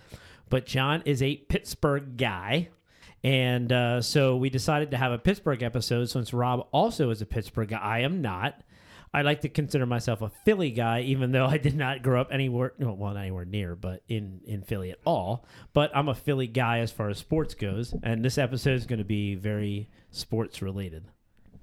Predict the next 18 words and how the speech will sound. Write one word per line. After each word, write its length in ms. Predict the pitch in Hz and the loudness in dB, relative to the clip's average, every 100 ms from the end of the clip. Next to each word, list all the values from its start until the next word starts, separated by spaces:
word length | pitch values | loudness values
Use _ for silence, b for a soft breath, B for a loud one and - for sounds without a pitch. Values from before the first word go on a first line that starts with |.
| - - | -20 -10
So, 300 | - 147 92 - - - B B B B - | 0 2 0 -12 -20 -18 B B B B -2
John, 440 | 123 139 156 247 - B B B - | 4 6 6 4 -4 B B B 2
welcome 460 | 131 151 165 160 143 | 4 4 2 -2 0
to 360 | - 147 143 | 4 4 4
the 160 | 131 131 | 2 -2
Drunk 300 | 117 127 131 | -2 -2 -2
Squirrel. 560 | - - 135 156 226 247 | -8 -2 2 2 2 0
And 480 | 139 135 131 131 139 | 0 2 2 0 0
was, 220 | 139 143 | -2 -2
is 160 | - 131 | -2 0
there 100 | 147 | 2
anything 320 | 160 196 220 | 2 2 2
you'd 160 | 208 185 | 2 2
like 160 | 175 | 0
to 160 | 180 135 | -2 2
add 220 | 151 151 | 2 4
about 240 | 139 139 | 2 0
yourself? 640 | 110 104 - 147 98 80 - | 0 -4 -2 -2 -2 -6 -16